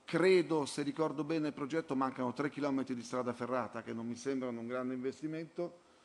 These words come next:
e Malpensa diventa la base naturale per i corridoi autostradali e ferroviari europei strategici e potrà essere centrale per lo sviluppo del Nord Italia economico, ma anche per lo sviluppo della logistica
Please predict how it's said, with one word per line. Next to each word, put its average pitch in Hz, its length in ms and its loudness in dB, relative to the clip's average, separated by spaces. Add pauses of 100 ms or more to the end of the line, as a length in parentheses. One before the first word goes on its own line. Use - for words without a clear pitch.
(760)
e 160 460 8 (320)
Malpensa 180 600 4
diventa 147 580 2
la 139 120 4
base 165 360 4
naturale 139 760 2 (100)
per 139 140 0
i 143 60 4
corridoi 147 720 2
autostradali 156 760 2
e 139 60 0
ferroviari 147 540 2
europei 139 460 0
strategici 123 800 -6 (380)
e 143 120 -2
potrà 151 680 2 (100)
essere 147 480 0
centrale 151 600 0
per 139 140 -2
lo 139 100 0
sviluppo 151 460 -2
del 131 160 0
Nord 135 280 -2
Italia 147 340 2
economico, 143 600 -2
ma 147 200 0
anche 135 240 -4
per 139 160 -6
lo 139 80 -4
sviluppo 139 400 -2
della 135 240 2
logistica 131 760 -2